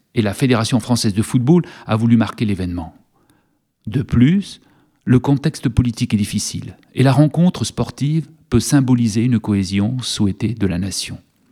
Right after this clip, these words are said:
La radiodiffusion télévision française innove. Non seulement elle filme le match,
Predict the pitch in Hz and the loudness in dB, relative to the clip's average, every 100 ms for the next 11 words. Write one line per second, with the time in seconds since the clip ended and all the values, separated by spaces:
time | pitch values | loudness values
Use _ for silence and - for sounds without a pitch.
0 | _ _ _ _ _ - - - 131 131 | _ _ _ _ _ -20 -4 2 4 4
1 | 170 180 190 147 139 151 123 117 139 127 | 2 4 4 2 0 0 0 0 0 0
2 | 135 123 117 135 131 156 120 160 127 95 | 0 0 2 0 2 0 2 4 4 2
3 | 87 - _ _ _ - - 135 165 - | -4 -14 _ _ _ -8 2 4 4 0
4 | 135 123 104 95 101 95 104 95 95 101 | -2 -2 -2 -4 -6 -4 -2 0 2 0
5 | 127 156 - | 0 -4 -10